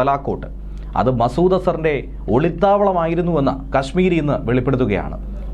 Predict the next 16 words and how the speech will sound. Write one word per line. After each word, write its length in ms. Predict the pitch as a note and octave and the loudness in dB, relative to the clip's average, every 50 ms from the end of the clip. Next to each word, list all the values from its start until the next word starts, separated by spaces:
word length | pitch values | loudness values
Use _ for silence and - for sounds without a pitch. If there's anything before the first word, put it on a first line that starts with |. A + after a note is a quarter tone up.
| A#2+ | 2
ഇന്ത്യക്ക് 280 | B2 C#3 D3 E3 E3 F3 E3+ | 2 4 4 2 2 2 2
ലക്ഷ്യമൊന്നും 500 | E3 E3 - - F#3+ F3+ F3 F3 G3 G#3 F3+ | 2 0 0 0 2 2 2 2 2 2 2
തന്നെ 140 | F3+ E3+ E3+ - | 2 0 0 0
തെറ്റിയിട്ടില്ല. 500 | D3 C3 C3+ C#3+ D3+ C#3+ A#2+ A2+ F#2+ F2 - - - - - - - - G#2 | 0 0 0 2 0 2 2 0 -2 -2 -4 -6 -8 -10 -10 -10 -4 0 0
അന്ന് 120 | B2 E3+ F#3+ | 2 2 2
അവിടെ 160 | F#3 F#3 F#3 F3 | 2 2 2 2
ഭീകരരില്ല 460 | C#3+ F3 F3+ F#3 G#3 G3+ G3 F#3+ F3+ F3 F3 F3 | 2 2 2 2 2 2 2 4 4 2 2 2
എന്ന് 140 | E3+ E3+ E3+ E3+ | -2 -4 -2 0
തറപ്പിച്ചു 460 | D#3 D#3+ E3+ E3 - F#3+ F#3 E3+ E3+ E3 | 0 0 0 0 -2 -2 -2 0 0 0
പറഞ്ഞ 180 | D#3+ D#3 D#3 D3+ B2+ | 0 -2 -2 -2 -2
പാകിസ്ഥാന് 540 | D#3 D3+ D#3 - D#3 - - D#3 C3 G#2+ E2+ - - - - - - - - - - F#2+ A#2+ | -2 -2 -2 -4 -4 0 0 0 0 0 -4 -8 -10 -12 -12 -12 -12 -10 -10 -6 0 2 2
വലിയൊരു 380 | C3+ D#3+ G3 G3+ G3+ G3 F3+ E3+ - | 2 4 2 4 4 2 2 0 -2
തിരിച്ചടിയായി 500 | D#3 D#3+ C#3+ - E3 D#3 D#3 D3+ D3 D3 C3+ | -2 -2 -2 -2 -2 0 0 0 0 2 0
തന്നെ 160 | C3+ C3+ C3 B2+ | 0 0 0 0
കശ്മീരിയുടെ 540 | C3+ C3+ - - D#3 D3 C#3+ C#3 C3+ C3 A#2 A#2+ | -2 -4 -4 -4 -2 0 2 2 2 2 2 2
വെളിപ്പെടുത്തൽ 460 | B2 B2+ B2 C3+ C#3 C3+ C3+ B2 | 2 0 2 2 0 2 2 0